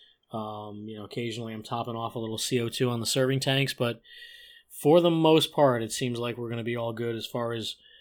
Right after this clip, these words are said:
the beer we took off about five weeks ago. Um, and I brewed a Belgian wit beer the other day. Uh, it's already on D-Rest. Uh, hopefully be out in a week or so. Um, yeah,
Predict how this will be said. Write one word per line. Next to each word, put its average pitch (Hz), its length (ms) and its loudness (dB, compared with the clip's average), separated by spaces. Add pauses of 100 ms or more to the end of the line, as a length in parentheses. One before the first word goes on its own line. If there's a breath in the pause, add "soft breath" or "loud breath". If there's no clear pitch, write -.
(380 soft breath)
the 120 80 -4
beer 120 300 4
we 117 100 0
took 117 240 -2
off 117 240 -4
about 113 240 -4
five 117 280 -2
weeks 117 260 -4
ago. 117 360 -2 (540 soft breath)
Um, 113 640 -2
and 127 220 0
I 123 40 0
brewed 131 280 6
a 123 200 4
Belgian 131 380 2
wit 131 160 2
beer 139 260 4
the 131 120 2
other 131 160 0
day. 135 400 0 (200)
Uh, 110 360 -6
it's 104 120 -10
already 120 300 -2
on 113 160 -6
D-Rest. 123 600 -2 (760 soft breath)
Uh, 101 640 -12
hopefully 135 560 2
be 127 120 4
out 131 220 0
in 127 80 -6
a 127 40 -4
week 135 220 0
or 139 100 2
so. 139 500 2 (300)
Um, 104 560 -10 (1160)
yeah, 196 240 2